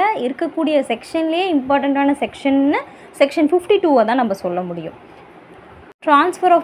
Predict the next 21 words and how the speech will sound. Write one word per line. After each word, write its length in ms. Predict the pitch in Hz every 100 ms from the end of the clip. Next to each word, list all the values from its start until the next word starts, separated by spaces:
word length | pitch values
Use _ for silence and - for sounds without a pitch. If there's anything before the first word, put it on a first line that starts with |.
| -
ப்ராப்பர்ட்டியில 680 | 269 269 277 294 302 381 370
டூ 200 | 320 330
தௌசண்ட் 440 | 330 320 294 277
எயிட்டீன்லேயும் 640 | 233 294 294 339 339 359
சரி, 300 | 339 320 320
டூ 160 | 381 311
தௌசண்ட் 400 | 285 285 277 233
நைன்டீன்லேயும் 560 | 208 294 320 311 320 320
சரி, 340 | 277 247 381 523 - - -
இந்த 560 | 254 370 415 440 320 233
particular 540 | - - 349 - 349 302
கான்செப்ட்ல 680 | 254 247 269 220 233 214 196
இருந்தே 460 | 240 294 240 330 508 - - -
questions 360 | 233 - 269 -
வந்திருக்கு. 500 | 185 180 175 359 453
So, 200 | 311 247
அதனால 400 | 220 226 247 381
இதை 320 | 233 247 254 269
கேட்காம 460 | 330 - 339 381 311
கொஸ்டின் 300 | 262 302 277
பேப்பர்ல 440 | 277 - 226 320